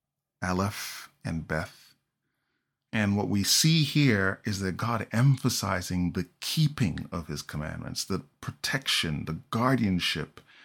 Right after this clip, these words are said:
the stewardship of his commandments. Our verse came from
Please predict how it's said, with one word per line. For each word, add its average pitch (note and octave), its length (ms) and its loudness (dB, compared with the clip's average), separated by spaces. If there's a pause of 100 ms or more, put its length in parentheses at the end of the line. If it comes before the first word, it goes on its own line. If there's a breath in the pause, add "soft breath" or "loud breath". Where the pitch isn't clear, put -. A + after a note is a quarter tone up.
(140 loud breath)
the G#2+ 120 2
stewardship - 1120 4 (640)
of E2+ 160 -12
his - 160 -8
commandments. - 840 -12 (2750)
Our G2 160 -2
verse G2+ 640 0 (680)
came G2+ 260 2
from F#2+ 640 0